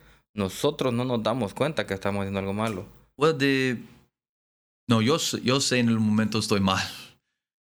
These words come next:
Speaker 2: No,
Speaker 1: Ya
Speaker 2: no.
Speaker 1: estaba en la iglesia en ese momento.
Speaker 2: Oh, claro.
Speaker 1: Ah.
Speaker 2: Por los días, so, es como mis hijos pueden ver un hombre de Dios
Speaker 1: Dios.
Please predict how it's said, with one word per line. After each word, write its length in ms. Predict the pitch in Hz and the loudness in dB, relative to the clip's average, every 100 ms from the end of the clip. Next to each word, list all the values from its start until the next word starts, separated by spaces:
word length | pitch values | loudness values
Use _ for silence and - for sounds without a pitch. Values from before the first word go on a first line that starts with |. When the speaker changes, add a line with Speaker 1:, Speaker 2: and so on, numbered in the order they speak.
| - | 2
Speaker 2:
No, 100 | 110 | 4
Speaker 1:
Ya 80 | 107 | 4
Speaker 2:
no. 100 | 107 | 2
Speaker 1:
estaba 220 | 151 147 | 2 2
en 60 | |
la 60 | 131 | 0
iglesia 300 | 131 165 156 | 0 0 0
en 60 | 139 | -2
ese 140 | 135 | -2
momento. 420 | 131 143 127 - | -2 0 -2 -2
Speaker 2:
Oh, 220 | 165 151 113 95 | 0 2 0 -2
claro. 460 | 107 120 113 95 - - | 0 2 0 -4 -10 -6
Speaker 1:
Ah. 80 | 92 | 2
Speaker 2:
Por 120 | 123 | 4
los 140 | 135 | 4
días, 200 | 131 143 - - - | 2 0 -4 -16 -10
so, 460 | - 135 127 110 - - - _ _ _ _ - | 0 2 2 -2 -10 -20 -20 _ _ _ _ 0
es 160 | 143 131 | 2 2
como 180 | 147 143 | 2 4
mis 240 | 139 139 | 2 2
hijos 280 | 160 151 147 | -2 0 -2
pueden 380 | - 139 147 131 | 2 2 2 2
ver 260 | 117 120 120 - - _ _ - | 0 0 -4 -14 -20 _ _ 0
un 220 | 127 123 | 0 2
hombre 560 | 120 127 123 117 117 113 | 2 2 2 2 2 2
de 220 | 113 113 | 2 2
Dios 340 | 110 110 110 110 | 2 2 4 2
Speaker 1:
Dios. 460 | 110 110 - - | 0 -2 -6 -6